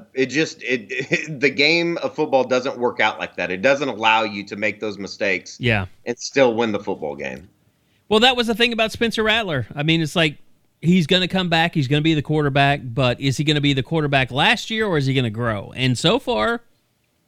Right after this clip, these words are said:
Speaker 2: he's kinda like the quarterback he was last year.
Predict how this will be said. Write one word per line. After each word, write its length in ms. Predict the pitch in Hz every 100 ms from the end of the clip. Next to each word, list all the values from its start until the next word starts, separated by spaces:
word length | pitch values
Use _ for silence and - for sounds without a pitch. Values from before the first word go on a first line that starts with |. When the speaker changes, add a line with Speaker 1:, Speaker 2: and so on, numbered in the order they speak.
| _ _ _
Speaker 2:
he's 260 | - 190 -
kinda 360 | 143 170 226
like 220 | 262 240
the 80 | -
quarterback 440 | - 226 220 226 220
he 80 |
was 240 | 208 208 185
last 320 | 185 190 -
year. 220 | 104 -